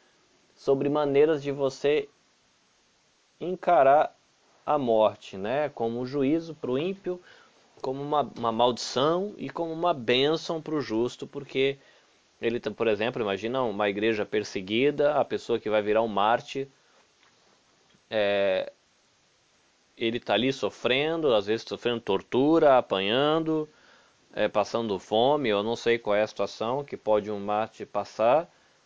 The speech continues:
mas quando ele morre, aquilo não é uma maldição pra ele, aquilo é uma bênção pra ele, ele tá sendo liberto daquela situação de sofrimento,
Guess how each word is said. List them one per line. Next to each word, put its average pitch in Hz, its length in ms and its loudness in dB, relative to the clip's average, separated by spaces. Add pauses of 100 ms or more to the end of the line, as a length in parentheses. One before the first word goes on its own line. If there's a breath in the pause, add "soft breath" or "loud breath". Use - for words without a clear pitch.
(460 soft breath)
mas 220 220 -12
quando 220 200 -4
ele 208 140 2
morre, 160 560 2 (500)
aquilo 277 300 -8
não 285 120 -6
é 277 40 -4
uma 294 120 -4
maldição 262 520 -2
pra 143 160 4
ele, 131 160 6
aquilo 110 220 -2
é 139 40 -2
uma - 140 -4
bênção 131 480 0
pra 101 200 2
ele, 117 280 4
ele 104 140 0
tá 107 160 0
sendo 117 320 -6
liberto 117 580 2
daquela 107 360 2
situação 104 380 -6
de 98 80 -14
sofrimento, 107 800 -6